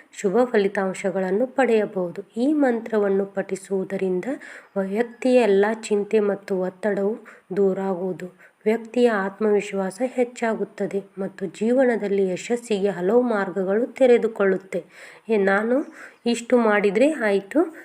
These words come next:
ನಾನು ಹೇಳಿರೋ ಮಾಹಿತಿ ನಿಮಗೆ ಸಂಪೂರ್ಣವಾಗಿದೆ ಅಂತ ತಿಳ್ಕೊಂಡಿದ್ದೀನಿ. ನಾನೇನಾದ್ರೂ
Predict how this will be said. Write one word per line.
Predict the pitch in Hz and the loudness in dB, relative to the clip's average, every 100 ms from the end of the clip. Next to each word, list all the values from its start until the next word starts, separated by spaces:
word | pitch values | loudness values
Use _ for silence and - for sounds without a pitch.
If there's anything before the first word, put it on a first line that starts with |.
| - 202 | -6 0
ನಾನು | 208 240 | 2 2
ಹೇಳಿರೋ | 247 220 208 208 | 2 4 4 2
ಮಾಹಿತಿ | 208 196 190 190 190 | -2 -2 -2 -4 -2
ನಿಮಗೆ | 196 196 190 240 | 0 0 0 -4
ಸಂಪೂರ್ಣವಾಗಿದೆ | - 175 175 233 247 247 214 190 190 202 | -4 -6 -4 -4 0 2 0 -2 -4 -2
ಅಂತ | 190 190 196 - - | -2 -4 -8 -10 -6
ತಿಳ್ಕೊಂಡಿದ್ದೀನಿ. | 196 180 202 196 185 190 226 311 - - - | -6 -4 -2 0 0 -2 -4 -4 -12 -20 -2
ನಾನೇನಾದ್ರೂ | 202 240 247 214 208 196 196 294 - | -2 0 0 0 0 -4 -4 -6 -6